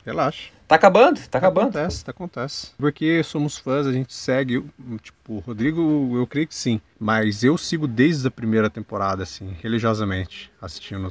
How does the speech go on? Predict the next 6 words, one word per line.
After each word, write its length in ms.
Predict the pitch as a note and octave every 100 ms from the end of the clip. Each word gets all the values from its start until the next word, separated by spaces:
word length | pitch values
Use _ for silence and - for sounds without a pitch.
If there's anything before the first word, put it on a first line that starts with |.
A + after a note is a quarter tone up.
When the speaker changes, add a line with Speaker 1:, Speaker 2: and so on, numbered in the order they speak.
| -
Speaker 1:
todas 260 | G#2+ A2+ G#2+
as 120 | -
temporadas, 680 | G#2+ G#2+ G2+ F#2+ G2+ G#2+ -
sem, 280 | - D3
tipo, 440 | E3+ - C3+ A2+ G#2
ah, 300 | B2+ C3 G2+